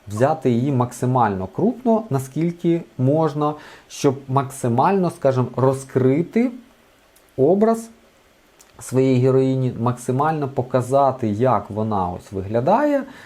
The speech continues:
Да? І от це і є мій такий максимально, е, максимально крупний, е, план. Тому, дивіться, коли ви знімаєте вашого героя, не звертайте увагу там особливо на,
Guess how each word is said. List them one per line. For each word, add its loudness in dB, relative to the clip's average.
Да? 2
І -2
от -4
це 2
і 0
є 2
мій 0
такий -4
максимально, -2
е, 4
максимально -2
крупний, -2
е, 2
план. -2
Тому, 2
дивіться, 0
коли 4
ви 4
знімаєте 0
вашого 0
героя, 0
не 0
звертайте 0
увагу 2
там -2
особливо -2
на, 0